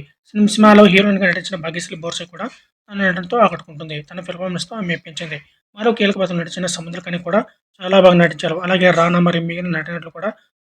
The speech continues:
తమ పాత్రలో మెప్పించారు. ముఖ్యంగా పంతొమ్మిది వందల యాభైలో నటులు ఎలా ఉండేవాళ్ళు, సినిమాలో సినిమా కోసం యాక్టింగ్ చేస్తున్నట్టు తమ నటనతో అందరూ బాగా నటించారు. ఈ సినిమా ఖచ్చితంగా ఓ వర్గం ప్రేక్షకులు కనెక్ట్ అవుతుంది, కానీ రెగ్యులర్ కమర్షియల్ ఎలిమెంట్స్కి దూరంగా సాగిన ఈ సినిమా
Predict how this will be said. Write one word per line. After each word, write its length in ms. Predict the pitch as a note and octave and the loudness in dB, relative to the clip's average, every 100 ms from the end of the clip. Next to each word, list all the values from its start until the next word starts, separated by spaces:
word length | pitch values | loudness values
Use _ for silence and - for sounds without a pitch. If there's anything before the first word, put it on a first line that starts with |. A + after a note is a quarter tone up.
| G3+ | _
తమ 60 | |
పాత్రలో 380 | G3 F#3 F3+ G3+ | -16 -16 -10 -4
మెప్పించారు. 480 | F#3+ F3 E3+ F3 D3+ - F#3+ | -4 -4 -10 -8 -8 -12 _
ముఖ్యంగా 320 | F3+ A3 G#3 | -14 -2 -2
పంతొమ్మిది 300 | G3+ F3 F#3 | -2 -8 -8
వందల 100 | F3 | -4
యాభైలో 340 | E3 F3 F3+ | -2 0 0
నటులు 320 | F3 E3 F#3+ F#3 | 0 -2 -8 -10
ఎలా 220 | D#3+ E3 | -10 -10
ఉండేవాళ్ళు, 520 | E3+ E3 D#3+ D#3+ D#3+ F3 _ _ _ | -12 -12 -12 -12 -16 -20 _ _ _
సినిమాలో 320 | A3+ A#3 A3+ A3+ | 2 6 8 8
సినిమా 280 | F3+ F3 | 4 -2
కోసం 260 | F#3 F#3 F3 | -2 -4 -8
యాక్టింగ్ 320 | D#3+ - F#3+ E3+ | -12 -16 -20 -18
చేస్తున్నట్టు 420 | D#3+ F3 D3+ G#3+ - _ _ _ | -16 -18 -14 -14 -16 _ _ _
తమ 100 | G#3 | -6
నటనతో 320 | G3+ F#3+ A3 A#3 | -2 0 2 2
అందరూ 280 | F3 F3+ | 2 2
బాగా 280 | E3 E3 F3+ | 2 -2 -2
నటించారు. 440 | E3 D#3+ D#3 F3 D3+ - _ _ | -6 -6 -4 -4 -4 -12 _ _
ఈ 40 | |
సినిమా 240 | G#3 A#3+ A#3+ | -4 2 4
ఖచ్చితంగా 440 | G3 - G3 F#3+ | 2 -6 -6 -2
ఓ 100 | F#3 F3+ | 2 2
వర్గం 200 | F3+ G3+ | 2 0
ప్రేక్షకులు 400 | - D#3+ F#3+ G#3+ | -4 -10 -12 -16
కనెక్ట్ 300 | - F3 F3+ | -16 -18 -16
అవుతుంది, 320 | E3+ F3+ D#3+ D#3 _ _ - | -16 -14 -16 -16 _ _ -8
కానీ 180 | A3 A3 | 2 4
రెగ్యులర్ 360 | F#3 F3+ F#3+ | 4 4 2
కమర్షియల్ 440 | F#3 E3+ F3 F#3 G3+ | 2 -6 -6 -6 -6
ఎలిమెంట్స్కి 420 | F#3 F3 F3+ F#3 | -4 -4 -4 -8
దూరంగా 360 | D#3+ F3+ F#3 F#3 | -8 -6 -4 -4
సాగిన 300 | E3+ E3+ E3 | -6 -8 -8
ఈ 80 | |
సినిమా 280 | E3 F3 F#3 | -8 -4 -2